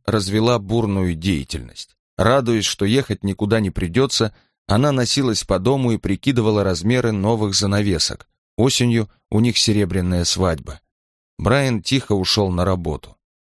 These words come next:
Через два часа ему опять позвонили. Он махнул рукой миссис Шустер, та тут же встала и тихо закрыла дверь в его кабинет.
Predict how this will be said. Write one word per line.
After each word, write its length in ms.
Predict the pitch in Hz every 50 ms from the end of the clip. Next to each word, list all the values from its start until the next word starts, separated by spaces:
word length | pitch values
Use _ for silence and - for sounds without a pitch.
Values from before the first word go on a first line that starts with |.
| _ -
Через 300 | - - 78 90 87 82
два 180 | 104 127 135 127
часа 320 | - 117 101 - 139 131
ему 280 | 120 110 107 110 110 107
опять 360 | - - - 113 101 - -
позвонили. 680 | - 104 90 95 104 101 110 110 104 85 65 - - _ _ _ _ _ _ _ _ _ _ _ _ -
Он 160 | 95 104 110
махнул 440 | 110 113 107 - - 120 113 107 110
рукой 320 | 110 101 - 113 107 98
миссис 400 | 95 95 98 92 - - 82 82
Шустер, 580 | - - - 123 135 131 - - 135 131 - - _ _ _ _ _ _ _
та 200 | - 113 110 123
тут 280 | 123 _ - 127 127 117
же 160 | 104 107 101
встала 400 | - - - - 117 131 131 127
и 100 | 120 113
тихо 340 | - - 117 120 117 - 110
закрыла 460 | 95 104 90 - 95 98 90 87 85
дверь 260 | 78 85 98 107 113
в 40 | 98
его 260 | 95 95 90 80 82
кабинет. 560 | 78 - 92 85 90 85 80 69 - - _